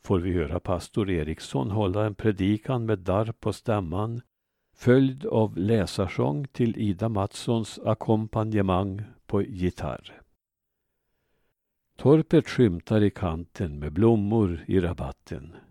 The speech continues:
De tre syskonen, de sista boende i torpet, står uppklädda och fina intill Eriksson. Befolkningen i Dalby var mycket större än idag,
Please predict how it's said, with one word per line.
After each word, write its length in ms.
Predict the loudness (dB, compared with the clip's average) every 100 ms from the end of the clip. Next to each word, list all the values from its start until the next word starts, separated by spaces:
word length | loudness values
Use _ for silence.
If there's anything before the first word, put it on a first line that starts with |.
| _ _ _ _
De 240 | -10 -8 -6
tre 340 | 0 2 2
syskonen, 920 | -2 -4 -4 -4 -4 0 -2 -2 -4
de 240 | -4 -4
sista 540 | -2 0 -2 -4 -4 0
boende 480 | 0 0 -2 0 -2
i 80 |
torpet, 680 | 0 2 2 0 -4 -4 -16 _ _ _ _ _ _
står 400 | -20 2 4 4
uppklädda 840 | 4 4 2 -4 0 2 0 -4 -4
och 200 | -2 -4
fina 540 | -2 -2 -4 -6 -8 -8 _ 0
intill 640 | 0 2 -2 -2 -4 -4
Eriksson. 760 | -2 -2 -4 -14 -12 -12 -12 -20 _ _ _ _ _ _ _ _ _ _ _ _ _ _ _ _ _
Befolkningen 840 | 2 4 2 2 0 0 2 4
i 80 | 4
Dalby 400 | 4 2 0 0
var 140 | 0
mycket 340 | 0 -2 -2 -8
större 500 | -2 2 4 4 2
än 100 | 2
idag, 580 | 0 0 -2 -6 -10